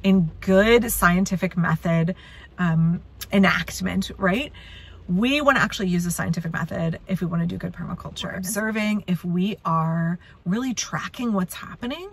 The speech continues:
and we have good data to guide us, we can see that actually, you know, maybe the folklore is not as accurate as we thought. And maybe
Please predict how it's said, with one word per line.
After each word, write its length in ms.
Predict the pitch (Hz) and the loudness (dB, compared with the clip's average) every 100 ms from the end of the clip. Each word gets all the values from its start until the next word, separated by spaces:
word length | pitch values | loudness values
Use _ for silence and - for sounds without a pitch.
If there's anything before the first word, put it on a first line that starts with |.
| - | -6
and 100 | 202 | -4
we 140 | 214 | -2
have 260 | 190 202 196 - - _ 180 165 | -2 -2 -4 -10 -20 _ -8 -6
good 340 | - 208 220 180 | -2 0 0 0
data 540 | 170 165 214 277 302 - - | 0 2 2 2 -2 -6 -8
to 120 | 196 | -6
guide 440 | 170 165 165 214 | -2 0 0 2
us, 400 | 277 349 370 - - | 0 0 -4 -6 -4
we 360 | 190 190 240 | -4 -2 -2
can 180 | - 247 | -2 -2
see 200 | 220 220 | -2 -4
that 100 | - | -4
actually, 260 | - - - - - - - - | -8 -14 -16 -20 -20 -20 -20 -14
you 80 | 320 | -6
know, 200 | 381 392 | -4 -4
maybe 280 | 349 440 494 | -6 -8 -6
the 120 | 392 359 | -6 -4
folklore 560 | - 285 - 202 202 | 0 0 -2 -4 -2
is 200 | - 180 | -2 -2
not 180 | 190 185 | -2 -2
as 100 | 175 | -4
accurate 460 | - 185 - 175 - | -6 -10 -6 -6 -6
as 220 | - 175 | -8 -8
we 160 | - 175 | -8 -10
thought. 380 | - 170 220 277 | -8 -4 -2 -2
And 160 | 214 196 | -2 0
maybe 400 | 208 311 370 | 0 -4 -4